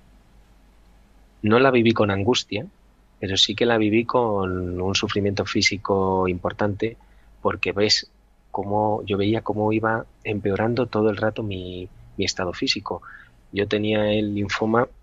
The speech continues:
sobre todo ahí concentrado en la parte del abdomen,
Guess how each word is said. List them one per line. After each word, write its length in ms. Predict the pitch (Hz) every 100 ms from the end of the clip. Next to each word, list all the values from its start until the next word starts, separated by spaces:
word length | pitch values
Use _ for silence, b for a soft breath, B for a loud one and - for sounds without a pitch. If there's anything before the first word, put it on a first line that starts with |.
| _ _ _ - - - -
sobre 240 | 85 87
todo 240 | 92 90
ahí 120 | 95 92
concentrado 720 | 98 - 85 95 95 104 104
en 180 | 90
la 100 | 87
parte 340 | 87 90 87 95
del 140 | 95
abdomen, 480 | 92 98 104 101